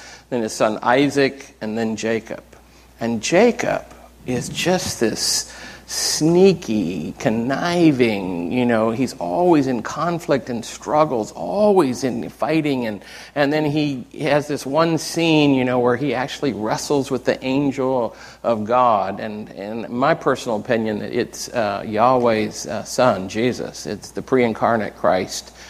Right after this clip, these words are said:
And they're wrestling, and then there's this moment where, uh, his name is changed by the angel from Jacob to Israel,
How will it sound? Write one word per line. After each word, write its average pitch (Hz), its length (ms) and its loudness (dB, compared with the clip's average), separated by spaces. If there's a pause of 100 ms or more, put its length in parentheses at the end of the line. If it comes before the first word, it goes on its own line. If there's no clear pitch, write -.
(180)
And 113 400 -2
they're 117 220 2
wrestling, 131 680 0
and 110 160 0
then 113 260 -2
there's 110 300 -2
this 110 160 -6
moment 117 500 0
where, 104 360 2 (420)
uh, 110 200 -2
his 113 240 -2
name 151 880 2
is 113 240 -8
changed 117 840 -2
by 101 160 0
the 107 160 -4
angel 101 480 -2
from 98 540 -4 (400)
Jacob 139 600 2 (840)
to 98 300 -6
Israel, - 760 -4